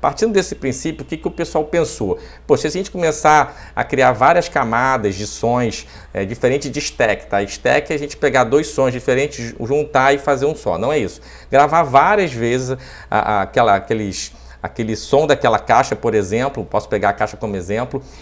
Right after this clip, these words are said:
e entre cada uma dessas camadas a gente vai colocar,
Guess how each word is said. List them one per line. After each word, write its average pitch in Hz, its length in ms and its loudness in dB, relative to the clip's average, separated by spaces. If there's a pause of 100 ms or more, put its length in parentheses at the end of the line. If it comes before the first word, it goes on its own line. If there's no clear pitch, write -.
(120)
e 120 120 0
entre 175 220 0
cada 196 320 2
uma 190 160 0
dessas 160 260 -4
camadas 131 640 -2 (220)
a 113 100 0
gente 139 300 -4
vai 117 260 2
colocar, 147 880 0